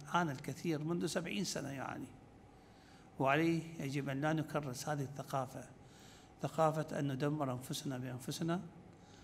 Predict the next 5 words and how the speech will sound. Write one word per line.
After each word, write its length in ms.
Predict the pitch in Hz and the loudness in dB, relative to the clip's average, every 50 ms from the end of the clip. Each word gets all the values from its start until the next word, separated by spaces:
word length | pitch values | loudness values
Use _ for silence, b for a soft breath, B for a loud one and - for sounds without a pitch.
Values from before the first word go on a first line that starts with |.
| B B B B B - - | B B B B B -2 4
ونعمل 640 | 135 135 131 131 135 143 147 143 143 139 135 131 | 6 6 6 6 6 6 4 4 2 0 0 0
على 340 | 127 127 131 131 131 131 127 - | 0 -2 0 0 0 -2 -2 -4
تدمير 360 | - 131 127 143 151 147 143 | -6 -6 -2 0 2 2 2
فرصة 340 | 147 147 - 202 185 - 170 | 2 4 2 2 4 2 0
تاريخية. 600 | - - 135 135 131 127 - - 135 123 123 - | 2 2 2 2 0 -4 -6 -6 -8 -8 -8 -10